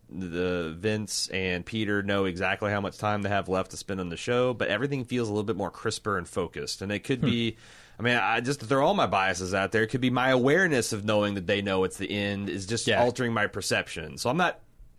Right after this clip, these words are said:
Speaker 1: really trying to talk shit about the Villa Gang and the Ghouls because they are superior storytellers. I'm just saying that I felt like, you know, there was, there was more of a point and a m-, more of an immediacy, and I feel like that, that you are really starting to see in real time the transformation of, of Jimmy into Saul.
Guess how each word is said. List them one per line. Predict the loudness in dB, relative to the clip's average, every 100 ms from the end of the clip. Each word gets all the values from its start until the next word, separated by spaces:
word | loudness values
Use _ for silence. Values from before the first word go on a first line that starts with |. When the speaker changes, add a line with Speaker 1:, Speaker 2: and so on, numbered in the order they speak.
| -8
Speaker 1:
really | 0 2 4 2
trying | 2 2
to | 2
talk | 2 2
shit | 2 0
about | 2 2 0 0
the |
Villa | 0 0 2
Gang | 2 0 0 -2 -4
and | -4
the |
Ghouls | -4 -2 0 -2 -4
because | -6 -2 2 2 0 -4 -2
they | 0 2
are | 2 2 2 0 -8 -8
superior | -2 4 6 4
storytellers. | 2 2 2 0 2 2 0
I'm | -2 -2
just | 0
saying | 0 0
that | 0
I | -2
felt | 0 0
like, | 2 2 2 -2 -10 -20 -20 -20 -20 -20 -20 -4
you | 0
know, | 2
there | 4
was, | 4 2
there | 2
was | 2 2
more | 2 4 4
of | 2
a | -2
point | -2 0 2 0 -2
and | -4
a |
m-, | -4 -4 -2
more | 0 0
of | 0
an |
immediacy, | -2 -2 -2 -2 -2 -4 -4 -4 -2 -2
and | -2 -2 -2
I |
feel | -4 -2
like | 0 0 0
that, | -4 -4
that | -6
you | -2 0
are | 0
really | 0 2 2 0
starting | 0 0 0 -4
to |
see | -4 -4
in | -2 -2
real | 0 0
time | 0 0 0
the | -2
transformation | -4 -4 -4 -4 -4 -4 -6
of, | -6 -6 -10 -12
of | -12
Jimmy | -6 -6 -6
into | -8 -8
Saul. | -8 -8 -10 -14